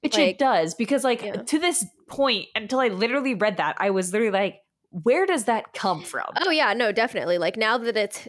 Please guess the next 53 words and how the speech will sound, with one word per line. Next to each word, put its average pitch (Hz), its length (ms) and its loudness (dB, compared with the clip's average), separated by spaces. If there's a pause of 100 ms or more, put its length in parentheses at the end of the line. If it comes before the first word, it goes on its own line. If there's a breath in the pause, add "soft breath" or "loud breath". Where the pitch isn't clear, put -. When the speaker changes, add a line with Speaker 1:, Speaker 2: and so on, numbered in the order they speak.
Speaker 2:
it's - 200 -8
been 190 240 -2
revealed 175 480 0
to - 120 -12
me, 170 80 -4
I'm 165 80 -4
like, 160 240 -8
"Oh, 370 140 2
yeah." 208 360 0
But, 214 180 -2
like, 170 460 0
before 226 340 2
that, 143 180 2
I 165 120 2
thought 185 200 0
it 143 80 0
was 190 140 -4
just 202 160 -12
kind 175 200 -4
of 180 120 -8
like 170 380 -2
Speaker 1:
Like, 262 180 -4
it 339 120 0
could 381 100 2
have 339 80 2
been 302 100 4
any 294 220 2
food. 139 380 -8
It 208 80 2
could - 100 0
have 190 60 4
Speaker 2:
Yeah. 170 120 2
Speaker 1:
been 165 220 -10 (160)
literally 233 480 0
ramen. 190 500 0
Like, 165 160 -4
I 196 80 2
don't 220 200 2
<laughs> 202 60 0
understand 190 280 0
Speaker 2:
Yeah. - 200 2
Speaker 1:
why 170 240 2
it's 160 300 -2
donuts. 165 520 -4
But, - 180 -4
yeah, 180 160 -2
that 170 140 -2
does 165 180 -4
make 143 200 -10
a - 80 -6
lot 90 200 -6
more - 120 -12
sense. - 320 -18